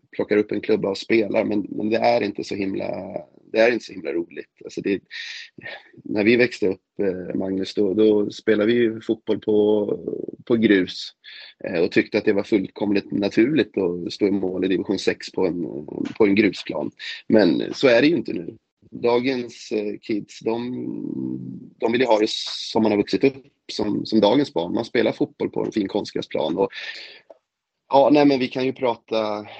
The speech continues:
ganska mycket om, eh, hur det ser ut i föreningarna i Stockholm och varför, eh, det är bara en klubb de sista två åren nu, Djurgården och A I K, som har liksom nått S S L och, eh, hur verksamheten funkar om-, omkring Stockholm.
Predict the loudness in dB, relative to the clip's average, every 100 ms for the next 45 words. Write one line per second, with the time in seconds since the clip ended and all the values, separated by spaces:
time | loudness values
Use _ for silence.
0 | -12 -8 -8 -6 -8 -8 _ -6 -6 -6
1 | -8 -12 -16 _ -20 -16 -16 -16 -18 -20
2 | -20 _ -6 -4 -2 -2 -2 -2 0 2
3 | 0 -2 -2 -4 -8 -4 -2 0 -2 -2
4 | -2 -2 -2 -4 -4 -4 -2 -2 -2 -4
5 | -8 -12 _ -20 -20 -20 -20 _ _ -20
6 | -20 -20 -16 -4 0 4 4 4 0 -12
7 | -2 4 4 4 4 4 2 -8 -12 _
8 | -8 -6 -6 -4 -6 2 4 6 4 0
9 | -2 0 2 2 2 0 0 -4 -2 -2
10 | -2 -2 -6 -2 -2 -2 -4 -6 -6 -4
11 | 0 0 0 -6 -6 -6 -6 -12 -20 -20
12 | _ -8 -4 -2 0 4 4 4 0 0
13 | 0 0 0 0 0 0 0 -2 -2 0
14 | 2 0 0 -4 -4 0 0